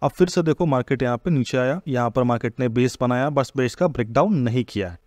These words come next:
इस पॉइंट पर मार्केट ने बेस का ब्रेकडाउन नहीं किया, ब्रेकआउट किया तो इनसाइड बार मुझे नहीं मिली है, यहाँ पर कहीं पर भी नहीं मिली है। अब मार्केट ने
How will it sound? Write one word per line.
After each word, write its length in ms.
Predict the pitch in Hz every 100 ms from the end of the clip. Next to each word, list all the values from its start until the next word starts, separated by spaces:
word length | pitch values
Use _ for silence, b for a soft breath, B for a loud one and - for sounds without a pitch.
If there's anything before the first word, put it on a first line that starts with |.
| _
इस 100 | 143
पॉइंट 280 | - 131 123
पर 100 | 165
मार्केट 340 | 139 117 123
ने 80 | 170
बेस 200 | 131 120
का 100 | -
ब्रेकडाउन 340 | 123 120 123 131
नहीं 140 | 139
किया, 180 | 131 185
ब्रेकआउट 400 | 127 123 143 151
किया 160 | - 180
तो 140 | 202
इनसाइड 260 | 170 143 131
बार 140 | 135
मुझे 200 | 147 165
नहीं 200 | 131 117
मिली 260 | 110 98 92
है, 120 | 98
यहाँ 180 | 101 95
पर 160 | - -
कहीं 140 | 123
पर 140 | 117 104
भी 100 | 104
नहीं 160 | 101
मिली 240 | 98 95 95
है। 80 | - _ 143
अब 100 | 165
मार्केट 520 | 143 123 - 120 131
ने 200 | 139